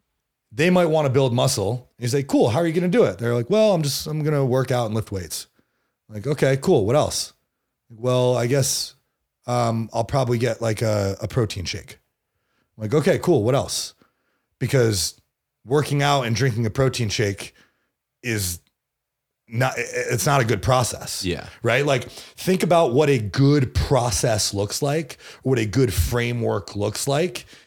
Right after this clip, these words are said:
Speaker 1: And Nick talked about frameworks in our last episode about, you know, getting to a desired outcome,
Speaker 2: Mm-hmm.
Speaker 1: the steps to achieve a desired outcome. Lifting weights and drinking a protein shake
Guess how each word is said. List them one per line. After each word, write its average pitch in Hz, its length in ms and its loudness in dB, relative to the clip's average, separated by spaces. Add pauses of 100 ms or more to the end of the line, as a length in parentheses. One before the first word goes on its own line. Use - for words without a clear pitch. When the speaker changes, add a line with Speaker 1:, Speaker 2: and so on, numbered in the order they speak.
Speaker 1:
And 110 240 -4
Nick 127 200 -2
talked 117 260 -2
about 107 220 -4
frameworks 110 500 -4
in 104 60 -6
our 98 80 -4
last 98 320 -4
episode 120 480 -2 (260)
about, 101 560 -2
you 107 80 -14
know, 92 240 -4 (180)
getting 107 260 -4
to 117 100 -2
a 104 40 -2
desired 104 400 -2
outcome, 135 440 -4 (280)
Speaker 2:
Mm-hmm. 90 240 -6 (960)
Speaker 1:
the 127 120 -4
steps - 340 -2
to 123 140 0
achieve 110 260 -2
a 110 60 -2
desired 101 340 -2
outcome. 135 480 -4 (460)
Lifting 147 280 0
weights 123 240 0
and 104 100 -4
drinking 113 220 0
a 90 60 -4
protein 101 340 -2
shake - 380 -6